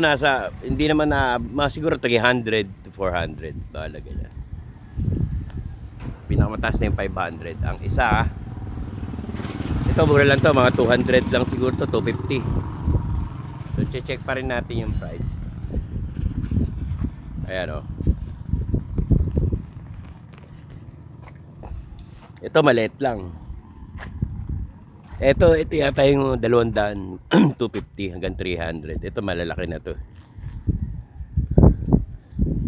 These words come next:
Ito pa, ito, mga kawayan, oh. Pampapag, mga lods.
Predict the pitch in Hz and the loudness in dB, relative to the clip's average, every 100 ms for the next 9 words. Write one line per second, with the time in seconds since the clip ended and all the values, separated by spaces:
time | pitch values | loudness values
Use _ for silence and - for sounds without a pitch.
0 | - - - - - - - - - - | 0 2 4 2 2 -2 -2 0 0 2
1 | 92 87 90 - 95 95 92 95 92 87 | 4 4 4 6 8 8 8 6 4 4
2 | 98 85 73 - - - - - - - | 2 0 -4 -8 -6 -8 -2 -2 2 2
3 | - - - - - - - - 98 104 | 0 -2 -6 -10 -14 -16 -6 -2 2 8
4 | 104 - 131 110 101 104 117 95 92 - | 8 8 6 6 4 4 2 0 -8 -14